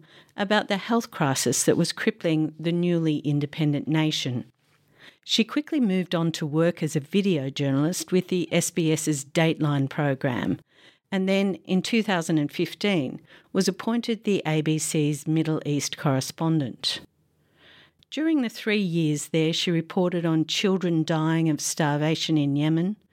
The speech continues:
the bombing of hospitals in Aleppo, people being used as human shields by isis, and people from Gaza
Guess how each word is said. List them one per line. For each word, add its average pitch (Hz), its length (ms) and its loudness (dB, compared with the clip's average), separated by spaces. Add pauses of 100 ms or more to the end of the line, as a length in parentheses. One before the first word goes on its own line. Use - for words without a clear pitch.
(460)
the 185 120 -4
bombing 190 440 0
of 151 120 -4
hospitals 143 720 -2
in 160 120 0
Aleppo, 151 600 0 (720)
people 285 260 -2
being 180 300 2
used 165 320 0
as - 340 -2
human 170 380 2
shields 170 580 -2
by 147 320 -2
isis, - 720 0 (540)
and 208 220 0
people 277 320 -2
from 185 260 0
Gaza 165 520 0